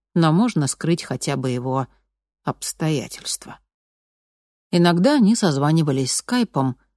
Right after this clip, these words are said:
но во всем этом звенело мучительное ощущение неловкости, как будто оба застыли в янтарном пласте беспамятства,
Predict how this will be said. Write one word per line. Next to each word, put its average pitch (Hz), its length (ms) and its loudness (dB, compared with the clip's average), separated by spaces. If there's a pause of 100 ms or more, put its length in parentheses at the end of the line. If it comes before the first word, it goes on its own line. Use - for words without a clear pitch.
(160)
но 170 200 4
во 147 140 2
всем 156 320 0
этом 160 260 0
звенело 147 480 0
мучительное 151 720 0
ощущение 156 680 0
неловкости, - 920 -2 (360)
как 139 180 -4
будто 165 460 -4
оба 170 280 2
застыли 156 480 0
в 143 60 0
янтарном 156 640 0
пласте 147 400 -2
беспамятства, 151 920 -2